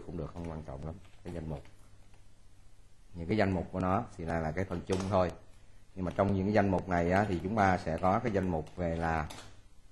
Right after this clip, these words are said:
tên của nó đó, là chúng ta cho bằng là ví dụ như là đơn vị.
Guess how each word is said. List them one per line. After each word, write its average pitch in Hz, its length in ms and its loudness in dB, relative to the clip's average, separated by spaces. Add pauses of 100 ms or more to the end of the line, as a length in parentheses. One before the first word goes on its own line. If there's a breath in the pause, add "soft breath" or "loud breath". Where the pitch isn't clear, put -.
(160)
tên 92 300 2
của 82 100 -4
nó 90 220 2
đó, 117 140 2 (260)
là 76 220 -6
chúng 92 120 -8
ta 92 120 2
cho 85 180 -2
bằng 80 280 -2
là 78 120 0
ví 87 120 -2
dụ 87 140 -2
như 85 280 -4
là 76 320 -2
đơn 87 140 -4
vị. 78 360 -2